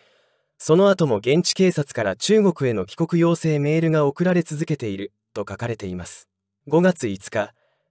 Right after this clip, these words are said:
中共警察は李さんに通信容疑者リストに載せられたことを伝え、彼女の母親の家の電気と水道を止めると警告しました。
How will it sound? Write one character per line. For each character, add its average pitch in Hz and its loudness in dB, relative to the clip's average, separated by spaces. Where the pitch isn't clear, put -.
中 214 4
共 214 4
警 208 6
察 156 0
は 101 4
李 127 -2
さ 175 2
ん 143 0
に 104 -4
通 165 0
信 190 4
容 202 6
疑 190 0
者 196 0
リ 185 2
ス - -6
ト 147 -2
に 110 -2
載 98 -4
せ 147 -2
ら 147 2
れ 143 0
た 139 -4
こ 135 -10
と 131 -6
を 107 -4
伝 98 -10
え、 92 -4
彼 208 4
女 175 2
の 127 0
母 139 -4
親 160 2
の 165 2
家 165 2
の 165 2
電 185 2
気 - -10
と 110 -2
水 151 -4
道 165 2
を 160 -2
止 160 -4
め 175 2
る 180 0
と 117 -4
警 120 -6
告 - -12
し - -8
ま 104 -6
し - -6
た。 - -16